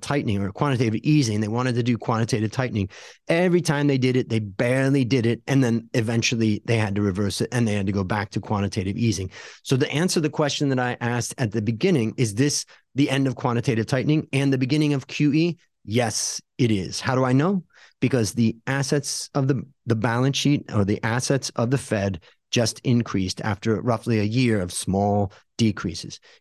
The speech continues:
It increased by nearly three hundred billion dollars as a result of them providing, uh, funding and buying the assets from the banks. So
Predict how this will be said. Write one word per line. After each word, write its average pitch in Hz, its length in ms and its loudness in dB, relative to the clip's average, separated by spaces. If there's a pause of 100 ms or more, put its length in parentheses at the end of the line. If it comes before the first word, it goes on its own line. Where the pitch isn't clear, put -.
It 120 120 0
increased 131 380 0
by 110 240 -2
nearly 117 400 0
three 131 220 -2
hundred 120 280 0
billion 101 460 0
dollars 110 540 -2 (460)
as 113 160 2
a 120 40 2
result 131 380 2
of 110 160 0
them 117 240 0
providing, 104 760 0
uh, 92 260 -6 (140)
funding 110 640 0
and 104 320 0
buying 113 440 2
the 104 140 0
assets 107 380 -4
from 95 440 -4
the 104 80 -6
banks. - 380 -10
So 117 300 0